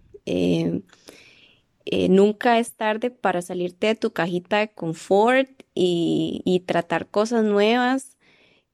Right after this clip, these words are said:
eh, darte tu espacio, tu tiempo, explorar esas cosas que siempre quisiste hacer.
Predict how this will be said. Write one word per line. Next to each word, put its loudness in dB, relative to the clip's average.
eh, 0
darte 0
tu -2
espacio, 0
tu -4
tiempo, 0
explorar 0
esas -4
cosas -8
que -6
siempre -4
quisiste -4
hacer. -4